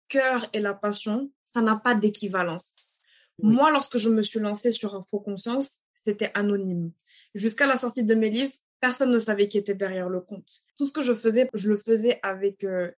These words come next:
Speaker 1: un intérêt profond. Ça veut dire que même si je ne montrais jamais ma tête pendant deux ans ou trois ans, j'ai jamais montré mon visage. Quand je faisais des stories, je donnais mes opinions. Après, bon, moi, euh, j'ai toujours été comme ça.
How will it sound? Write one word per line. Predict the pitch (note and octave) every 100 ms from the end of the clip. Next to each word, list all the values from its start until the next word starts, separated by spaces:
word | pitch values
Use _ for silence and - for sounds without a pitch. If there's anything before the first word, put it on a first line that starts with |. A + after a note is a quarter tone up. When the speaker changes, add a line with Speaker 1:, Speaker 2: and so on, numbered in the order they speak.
| G#3+
Speaker 1:
un | A3+
intérêt | B3+ C4+ C#4 C#4
profond. | - C#4+ D4 D4+ D4+ D4 - -
Ça | B3+
veut | B3+
dire | A#3 D4 C#4+
que | A#3+ A3+
même | A#3+ C#4+
si | D#4+
je | C#4
ne | B3+
montrais | B3 A#3+ - A#3
jamais | A3 G#3+ C4 C#4+
ma | C4 A#3
tête | B3+ B3 _
pendant | A3+ G#3+ G#3+
deux | G3+ A#3 B3 A#3+
ans | B3 B3 A#3+
ou | G#3
trois | - A#3 A#3+
ans, | A#3
j'ai | G#3
jamais | F#3 A#3+ B3+
montré | A#3+ A3 A3+
mon | G#3+
visage. | G3+ G#3 A3+ A#3+ _ - -
Quand | C4+
je | C#4
faisais | - B3 B3
des | A3
stories, | A3+ - B3 B3 C#4 D4
je | G3+
donnais | A3 G#3+ C4 C#4
mes | C4+ A3
opinions. | A#3 A3+ B3 B3+ D4 _
Après, | G#3 G3+ A3
bon, | G3 F3 _ _ _ _
moi, | G3 G#3 A3 G#3+
euh, | F#3 F3+ - _ _ _ _ - - _ _ _
j'ai | G3+ A3
toujours | A3 C4 C4
été | A#3 A3+ G#3+
comme | G3+
ça. | F#3+ F#3